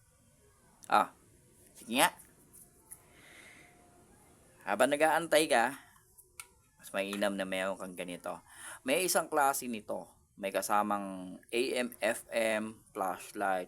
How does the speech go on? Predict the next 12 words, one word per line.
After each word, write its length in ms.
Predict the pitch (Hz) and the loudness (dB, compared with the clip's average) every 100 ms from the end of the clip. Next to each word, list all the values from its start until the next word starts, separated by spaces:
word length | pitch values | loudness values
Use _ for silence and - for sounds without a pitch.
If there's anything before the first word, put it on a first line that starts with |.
| - - | -10 -14
plus 320 | 98 - 87 | -12 -10 -8
may 80 | 85 | -8
additional 640 | 92 90 87 - 90 87 | -8 -8 -10 -10 -10 -8
na 320 | 87 82 82 | -8 -10 -10
solar 480 | 80 87 85 82 82 | -8 -8 -6 -6 -4
cell, 320 | - 104 71 - - _ - | -2 -2 -2 -12 -20 _ -20
solar 400 | - 80 82 82 | -12 -8 -6 -8
panel. 480 | - 76 73 85 78 - - - - - 151 | -10 -12 -12 -16 -18 -20 -20 -20 -20 -2 4
Pero 240 | 160 156 143 - | 6 6 4 2
kinakrank 560 | 160 147 147 135 135 | 0 0 0 0 -2
din 240 | 127 98 98 | -6 -6 -4
yun. 200 | 95 | -4